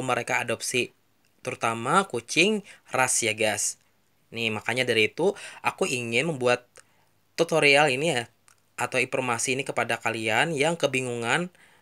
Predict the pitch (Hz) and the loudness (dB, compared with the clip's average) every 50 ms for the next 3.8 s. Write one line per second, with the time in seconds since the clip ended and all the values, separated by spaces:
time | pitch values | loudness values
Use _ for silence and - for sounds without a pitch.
0 | _ _ - - - - - 131 139 139 135 131 123 120 131 147 170 - - _ | _ _ -10 -8 -8 -8 -4 -2 0 2 2 2 2 2 2 2 2 0 -4 _
1 | _ _ _ _ _ _ _ _ _ _ _ _ _ _ _ _ _ _ _ - | _ _ _ _ _ _ _ _ _ _ _ _ _ _ _ _ _ _ _ -6
2 | 147 135 - - 147 160 165 151 127 120 120 120 127 - - 110 117 120 120 120 | -6 -6 -4 -4 -2 -2 -2 -2 -2 -4 -4 -4 -4 -4 -2 -2 -2 -2 -4 -4
3 | 120 113 113 107 - - 110 - 107 - - 107 110 113 113 | -6 -8 -8 -8 -8 -8 -8 -8 -8 -8 -10 -8 -6 -6 -6